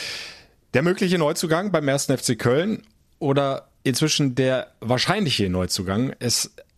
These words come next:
hakt wohl nur noch an Kleinigkeiten. Die Gespräche,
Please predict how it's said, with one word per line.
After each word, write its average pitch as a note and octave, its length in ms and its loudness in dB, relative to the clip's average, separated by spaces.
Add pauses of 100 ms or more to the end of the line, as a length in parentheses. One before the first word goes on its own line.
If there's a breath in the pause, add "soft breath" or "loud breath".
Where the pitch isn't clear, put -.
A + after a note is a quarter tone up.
(140)
hakt F3 460 -2
wohl E3 100 6
nur E3 140 4
noch D3 120 0
an B2+ 100 0
Kleinigkeiten. C#3 680 -2
Die B2 80 0
Gespräche, B2 760 0